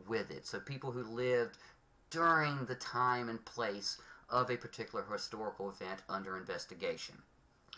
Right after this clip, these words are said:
Uh, over here on the side of this slide, I have posted, uh, a few examples of some historical sources, some primary sources. This first one here is just a handwritten letter. That would be considered a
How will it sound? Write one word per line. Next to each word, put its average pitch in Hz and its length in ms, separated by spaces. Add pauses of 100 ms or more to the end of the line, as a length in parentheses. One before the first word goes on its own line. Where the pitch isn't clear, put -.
(420)
Uh, 104 260
over 135 200
here 160 340
on 156 160
the 127 80
side 151 640 (340)
of - 200
this 123 160
slide, 135 460
I 113 180
have 110 400
posted, 123 600
uh, 117 360
a - 100
few 143 160
examples 127 600
of 120 180
some 127 180
historical 127 720
sources, 139 840 (120)
some 113 160
primary 135 480
sources. 135 600 (360)
This 123 160
first 135 300
one 131 160
here 139 300
is 120 180
just 117 160
a 120 40
handwritten 123 680
letter. 120 500 (360)
That 101 160
would 104 100
be 117 80
considered 120 600
a 113 160